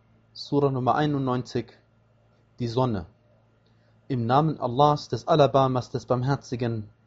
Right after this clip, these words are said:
Bei der Sonne und ihrer Morgenhelle, und dem Mond, wenn er ihr folgt, und dem Tag,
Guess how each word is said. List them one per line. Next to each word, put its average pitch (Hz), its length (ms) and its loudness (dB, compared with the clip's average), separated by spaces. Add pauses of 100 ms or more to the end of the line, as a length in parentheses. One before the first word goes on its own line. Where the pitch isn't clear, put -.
(720)
Bei 127 160 4
der 127 140 2
Sonne 156 320 4
und 135 140 -6
ihrer 131 200 2
Morgenhelle, 131 680 4 (480)
und 135 180 -6
dem 143 160 2
Mond, 175 340 0
wenn 123 140 -2
er 139 180 0
ihr 135 120 2
folgt, - 500 0 (540)
und 127 160 -8
dem 120 160 0
Tag, 139 460 4